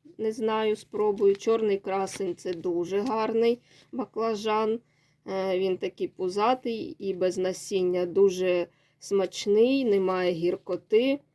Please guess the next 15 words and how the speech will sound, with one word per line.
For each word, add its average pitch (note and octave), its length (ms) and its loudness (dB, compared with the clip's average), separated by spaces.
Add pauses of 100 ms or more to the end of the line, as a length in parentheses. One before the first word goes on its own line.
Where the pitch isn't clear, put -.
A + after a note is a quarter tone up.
(440)
Е, G3 200 -6
мені G#3 280 4
дуже G3 260 6
сподобався - 800 -8
він. F#3 220 -12 (600)
І A#3+ 220 2
оцей G#3 500 2
Моріс, A3 760 0 (400)
теж G3+ 220 0
гібрид, G3 680 -2
не G3 180 -2
знаю, F#3+ 400 0
спробую. E3 720 -8 (1400)
Капуста B3+ 640 -4
цвітна. G#3 680 -2